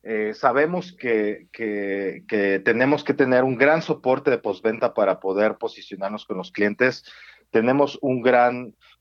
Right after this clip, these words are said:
eh, un gran portafolio de servicios, ¿no? No solamente, eh, a través de nuestras sucursales, que quiero decirte que son propias de la marca, no son concesionarios, ¿no? Algo que aprendimos en el pasado fue que no podíamos concesionar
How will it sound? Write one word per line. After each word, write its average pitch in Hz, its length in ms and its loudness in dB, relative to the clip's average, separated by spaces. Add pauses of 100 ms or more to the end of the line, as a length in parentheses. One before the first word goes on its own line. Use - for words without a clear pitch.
eh, 101 480 -4 (320)
un 139 180 -8
gran 139 240 2
portafolio 131 640 0
de 113 80 0
servicios, 110 760 -8
¿no? 107 240 -4
No 127 140 -6
solamente, 117 880 0 (340)
eh, 92 180 -2
a 92 120 2
través 110 260 2
de 110 60 -8
nuestras 107 240 -8
sucursales, 107 520 0
que - 140 -20
quiero 113 320 2
decirte 110 480 -6
que 101 80 -10
son 110 240 -12
propias 113 420 2
de 98 80 -2
la 90 80 0
marca, 95 420 -2
no 113 220 -4
son 135 300 -4
concesionarios, 98 1040 -4 (440)
¿no? 98 360 -2 (260)
Algo 123 280 2
que 123 100 2
aprendimos 117 680 0
en 107 100 -12
el 98 120 -10
pasado 117 380 0
fue 113 240 -2
que 127 120 -2
no 139 180 0
podíamos 143 560 0
concesionar 104 800 -2